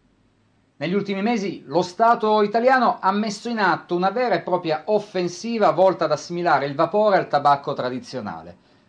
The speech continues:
tanto che oggi centinaia di aziende e migliaia di esercizi commerciali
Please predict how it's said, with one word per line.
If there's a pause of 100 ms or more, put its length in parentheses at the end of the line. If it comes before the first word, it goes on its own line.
(120)
tanto
che
oggi
centinaia
di
aziende
e
migliaia
di
esercizi
commerciali